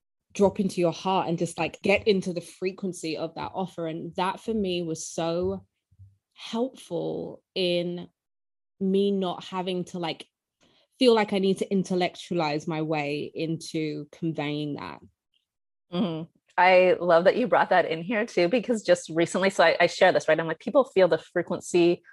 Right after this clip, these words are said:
Speaker 2: way before they hear the words, before they read the words. So it's the frequency that really leads. It's the frequency that's felt. And in one of my <laughs> masterminds recently, a woman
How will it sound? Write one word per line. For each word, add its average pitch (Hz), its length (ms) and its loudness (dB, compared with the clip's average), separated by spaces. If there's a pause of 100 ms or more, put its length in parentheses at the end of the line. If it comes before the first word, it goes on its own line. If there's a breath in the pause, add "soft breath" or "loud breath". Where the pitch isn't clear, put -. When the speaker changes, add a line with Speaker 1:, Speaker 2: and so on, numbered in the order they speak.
(140 soft breath)
Speaker 2:
way 185 200 6
before 165 480 4
they 151 200 2
hear 180 360 2
the 170 100 2
words, 160 380 2
before 165 320 -2
they 160 340 4
read 160 360 -2
the 165 100 4
words. 156 380 0
So 170 100 4
it's 156 180 0
the 160 120 -2
frequency - 600 -2
that 160 180 4
really 151 220 2
leads. 185 280 0
It's - 140 -12
the 170 200 -2
frequency 196 460 -2
that's - 280 0
felt. 202 380 4 (460 soft breath)
And 180 400 4
in 180 280 -4
one 170 120 0
of 180 80 2
my 165 220 2
<laughs> - 0 -
masterminds 240 760 0
recently, 202 440 0
a 175 100 6
woman 180 520 0